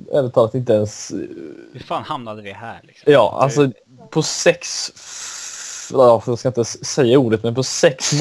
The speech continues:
Speaker 1: månader, liksom. Sex månader har vi gått från t-, <laughs> plats nummer två till, till detta. Och det är inte bara platsen vi pratar om, utan det är ju hur vi spelar,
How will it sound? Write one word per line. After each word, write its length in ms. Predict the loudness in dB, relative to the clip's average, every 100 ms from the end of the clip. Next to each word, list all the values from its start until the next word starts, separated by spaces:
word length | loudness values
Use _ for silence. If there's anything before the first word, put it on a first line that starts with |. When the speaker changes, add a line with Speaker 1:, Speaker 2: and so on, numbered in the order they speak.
| 4
Speaker 1:
månader, 420 | 4 4 6 6
liksom. 460 | 4 2 -2 -2 -8 _ _ _ _ _ _ _ _ _ -12
Sex 600 | -8 2 2 2 -4 2
månader 540 | 4 4 4 6 6
har 140 | 6
vi 140 | 6 6
gått 320 | 4 2 -2
från 340 | 4 4 4
t-, 380 | -6 -14 -2 4 4
<laughs> 120 | 6
plats 320 | 6 4 2 4
nummer 340 | 6 8 6
två 600 | 4 -8 2 6 6 4
till, 420 | 2 4 4 2 -4 _ _ _ _ -4
till 220 | 0 4
detta. 160 | 4 4
Och 60 | 4
det 60 |
är 20 |
inte 140 | 6 6
bara 180 | 4 4
platsen 520 | 2 0 0 0 0
vi 80 | 4
pratar 320 | 4 4 0
om, 80 | -4
utan 220 | -2 2
det 80 | 4
är 60 |
ju 300 | 4 2 2
hur 160 | 2 4
vi 100 | 0
spelar, 600 | 2 4 6 6 2